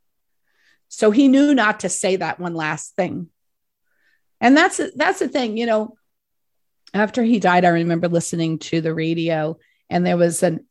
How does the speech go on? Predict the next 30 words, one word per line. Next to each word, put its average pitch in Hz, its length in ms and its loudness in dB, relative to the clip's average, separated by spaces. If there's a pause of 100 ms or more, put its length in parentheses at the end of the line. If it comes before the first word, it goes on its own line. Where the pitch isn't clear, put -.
a 175 80 -2
young 165 440 -2 (120)
interviewer 165 580 -4
on 156 200 -4
N 156 140 -4
P - 180 -10
R 165 360 -4 (140)
after 165 520 -4 (180)
Anthony 180 300 0
Bourdain 165 380 -2
died, 151 340 -4 (320)
interviewing 190 580 2
a 156 480 -4 (320)
chef - 460 0
that 170 120 -2
was 160 160 -6
a 151 40 -8
good 156 200 -8
friend 170 240 -6
of 156 120 -8
his 160 360 -6 (520)
and 175 180 2
who 185 80 0
was 175 200 -2 (680)
very 185 360 4
broken 160 420 -2
up 156 200 -6
about 156 460 -4
his 151 240 -8
death. 160 320 -2